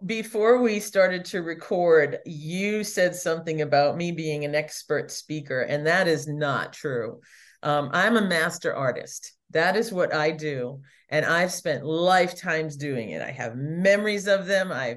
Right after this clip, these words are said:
know who I've met. It's, it's, it's a crazy thing to talk about. But I am not an expert in anything else. What I'm an expert at is, is that,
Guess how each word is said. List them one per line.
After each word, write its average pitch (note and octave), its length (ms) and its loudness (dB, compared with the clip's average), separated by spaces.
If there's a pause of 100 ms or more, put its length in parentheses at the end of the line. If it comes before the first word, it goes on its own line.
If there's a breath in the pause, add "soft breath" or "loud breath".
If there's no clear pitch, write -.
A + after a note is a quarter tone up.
(120)
know E3+ 560 0
who A3 140 2
I've G3 240 2
met. F3+ 380 -2
It's, D#3 200 -4
it's, C#3 220 -10
it's D3+ 160 -6
a D#3+ 100 0
crazy G#3 580 0
thing E3 280 -4
to D#3 100 -6
talk B2+ 280 -2
about. - 280 -8 (640 soft breath)
But F3 120 6
I G#3 80 6
am F#3+ 260 2
not G3 260 4
an A3 140 0
expert G3 560 0
in D3+ 140 -6
anything C#3+ 560 -6
else. F2 280 -12
What D3+ 160 0
I'm G3+ 240 2
an A3+ 160 -4
expert E3+ 500 -4
at D3 240 2
is, C#3 280 -8
is C3 280 -10
that, - 400 -10